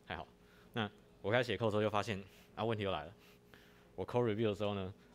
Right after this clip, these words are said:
总是有人不满意。然后我以前就是那个最常不满意的人。<laughs> OK，好，对，那我总是有人不满意。然后再就是什么，写完之后发现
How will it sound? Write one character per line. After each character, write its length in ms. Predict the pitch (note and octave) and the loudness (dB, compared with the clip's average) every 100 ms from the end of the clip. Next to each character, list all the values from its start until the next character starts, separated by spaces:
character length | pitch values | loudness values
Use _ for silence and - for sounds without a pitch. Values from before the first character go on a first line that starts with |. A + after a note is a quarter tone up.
| - | -18
总 160 | - F2 | -8 -6
是 120 | A#2 | 0
有 100 | G2+ | 0
人 120 | E2 | 0
不 80 | E2+ | -4
满 180 | F2 D2+ | -6 -6
意。 140 | D#2+ F#2+ - - | -8 -14 -16 -6
然 80 | |
后 80 | E2 | -4
我 60 | F2 | -4
以 20 | |
前 160 | F#2+ E2+ | -6 -6
就 60 | |
是 80 | F#2 | -4
那 80 | F2+ | -4
个 180 | E2 F2 - | -6 -8 -10
最 140 | - F#2+ | -6 -6
常 180 | E2+ | -6
不 80 | D#2+ | -6
满 160 | F2 D#2+ | -6 -4
意 60 | |
的 80 | E2 | -4
人。 180 | D2 A2+ - - - - - | -6 -10 -14 -20 -20 -18 -16
<laughs> 720 | F2+ - - - - - F#2+ | -16 -18 -20 -20 -20 -16 -10
OK， 160 | F#2 F2+ - - | -10 -10 -16 -12
好， 180 | E2 - - - - | -10 -10 -14 -20 -14
对， 160 | F2+ E2 - | -10 -10 -8
那 100 | - | 0
我 100 | A2+ C3+ - | 2 0 -2
总 140 | - | -2
是 60 | D#3+ | 2
有 60 | |
人 120 | C3 A#2 | 2 0
不 100 | B2+ | 0
满 160 | G#2 | 0
意。 140 | A2 - - - | -2 -6 -18 -6
然 120 | G#2 | 0
后 60 | C3 | 0
再 20 | |
就 80 | C#3 | 0
是 60 | B2+ | -2
什 80 | |
么， 140 | G#2 F#2 - - - - - - - - - - | -4 -6 -14 -20 -20 -20 -20 -20 -20 -20 -20 -10
写 220 | - G2+ | -2 0
完 160 | G#2+ | 2
之 60 | A#2+ | 2
后 80 | C3 | 0
发 120 | C3+ | 0
现 240 | C#3 B2 | -2 -4